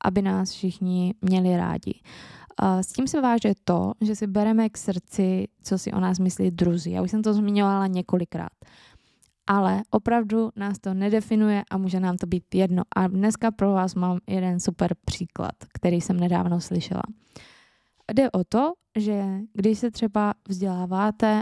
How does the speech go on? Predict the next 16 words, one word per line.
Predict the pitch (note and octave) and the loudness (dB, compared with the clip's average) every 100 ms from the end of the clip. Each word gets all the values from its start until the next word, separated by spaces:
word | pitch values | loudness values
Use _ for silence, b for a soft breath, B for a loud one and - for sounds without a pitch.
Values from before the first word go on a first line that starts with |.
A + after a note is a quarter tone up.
| - | 0
máte | G3+ G3+ G#3 | 0 0 0
nějakou | G3 F#3+ G3+ G3 | -2 0 0 0
oblast, | - F#3 F3+ F#3 B3 E4+ - _ - G3 F#3 F#3 F#3 F#3+ G#3 - G3 | 0 0 0 -4 -4 -8 -14 _ -6 -2 0 2 0 -2 -8 -6 -2
eh, | |
jste | F#3+ - | -2 -2
třeba | E3+ F3+ E3+ | -4 -2 -4
sportovec | - E3+ - F#3 A#3+ D4 - | -4 -4 -2 -2 0 -2 -8
a | F3+ | -6
děláte | F3+ F#3 F3 - | -6 -4 -6 0
tenis | F#3+ G3 A#3 D4 - - - | 0 2 0 -2 -10 -18 -6
a | F#3+ F3+ F3+ | -2 -2 -2
záleží | F#3 G3 F#3+ F#3+ F#3 | 0 0 2 0 0
vám | F#3 | -4
všechno | F3+ G3+ G3 - | -2 -2 0 -2
okolo | - F#3+ F3+ | 0 0 0
tenisu. | F3 F#3 F3 E3+ - | 0 -2 -2 -4 -6